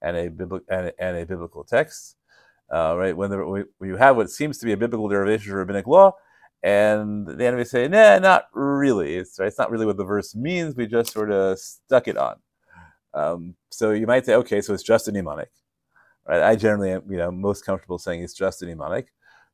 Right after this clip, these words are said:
But you have to be aware that there are positions among Rishonim that say, no, that a,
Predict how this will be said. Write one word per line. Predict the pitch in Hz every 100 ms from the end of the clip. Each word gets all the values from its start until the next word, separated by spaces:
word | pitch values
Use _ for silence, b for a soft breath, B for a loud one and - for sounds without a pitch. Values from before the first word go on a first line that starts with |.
| -
But | 92
you |
have | 110
to | 123
be | 175
aware | 226 196
that | 127
there | 120
are | 123
positions | 120 113 110 107
among | 104 101
Rishonim | 95 - 98 95 92 87
that | 85
say, | - 87
no, | 101 127 117
that | 101 92 -
a, | 92 92